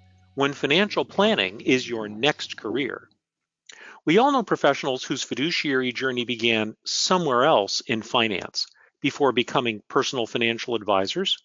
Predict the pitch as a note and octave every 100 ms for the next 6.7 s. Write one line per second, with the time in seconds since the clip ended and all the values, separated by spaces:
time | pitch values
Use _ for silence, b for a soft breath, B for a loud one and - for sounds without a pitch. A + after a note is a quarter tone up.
0 | _ _ - A#3+ A#3 A#2 G#2+ - G2+ G2
1 | B2+ D3 - A#2+ A#2 A#2+ A2 B2+ A#2 A#2+
2 | - - G#2 A2+ C3 - - - A3 G#2+
3 | F#2+ F2+ A#2+ A2 - F3+ C#3 F2+ - -
4 | B B B B B C#3+ - - A3+ A3+
5 | E3+ - C3 A#2 - C#3+ D#3 E3 A#2+ -
6 | D#3+ - B2 - A3+ B2+